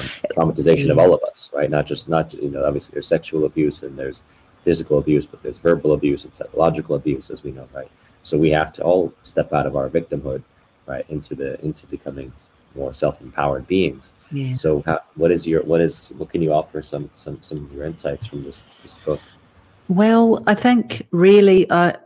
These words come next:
Speaker 2: I'm, um, very gentle with it because I know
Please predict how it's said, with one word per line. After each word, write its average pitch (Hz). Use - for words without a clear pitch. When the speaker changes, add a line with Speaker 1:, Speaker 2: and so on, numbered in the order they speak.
Speaker 2:
I'm, 160
um, 156
very 160
gentle 170
with 175
it 202
because 160
I 156
know 160